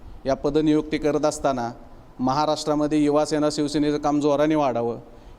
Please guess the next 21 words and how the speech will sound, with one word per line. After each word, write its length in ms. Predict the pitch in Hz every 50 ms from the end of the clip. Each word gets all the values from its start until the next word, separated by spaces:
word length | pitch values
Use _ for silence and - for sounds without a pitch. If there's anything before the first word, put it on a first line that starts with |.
| -
ह्याच्यासाठी 480 | - 135 135 151 151 151 160 135 147 156
यांनी 220 | 156 147 147 147
प्रयत्न 360 | 147 147 147 147 147 147 156 156
करतील 460 | 143 156 131 117 - 120 120 123 143 - - - - - - - -
आणि 260 | - 120 135 147 147 143 -
इथल्या 320 | 131 131 - 131 143 160
पु-, 240 | 156 - - 156 156 -
इथून 280 | 139 135 127 165 165 160
पुढच्या 320 | 156 175 151 127 - 165
प्रत्येक 440 | 160 160 160 143 - - 196 190 190
का 340 | - 175 151 143 165 135 - - - - - - - - - 139
गोरगरिबाला 580 | 139 156 170 165 160 165 156 160 156 160 165
लागणाऱ्या 400 | 160 160 156 147 143 147 147 156
मदती 500 | 151 147 143 143 160 165 - 135 120 107 - - - - - - - - - - - - -
हे 80 | 143 151
उभा 280 | 160 160 151 147 165
राहतील 360 | 175 175 156 - - 127 120 117 117 113 - - - - - - - - - - -
ही 60 | 147
अपेक्षा 400 | 156 156 151 156 165 156 - 175
व्यक्त 280 | 160 151 160 156 156 -
करतो 460 | 165 156 151 123 113 113 117 123 123